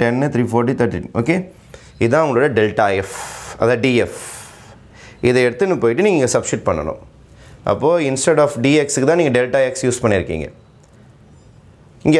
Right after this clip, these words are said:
ஆக்சுவலா formula நமக்கு delta F தான் வரும். ஆனா நம்ம டி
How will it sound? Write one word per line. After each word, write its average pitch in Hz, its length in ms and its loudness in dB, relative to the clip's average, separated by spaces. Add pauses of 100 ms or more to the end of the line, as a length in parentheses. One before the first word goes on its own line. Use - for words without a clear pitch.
ஆக்சுவலா 185 360 2
formula 170 360 2
நமக்கு 160 280 2
delta 156 300 0
F - 180 -8
தான் 147 180 4
வரும். 120 220 0 (680)
ஆனா 147 180 2
நம்ம 135 220 0
டி 160 40 2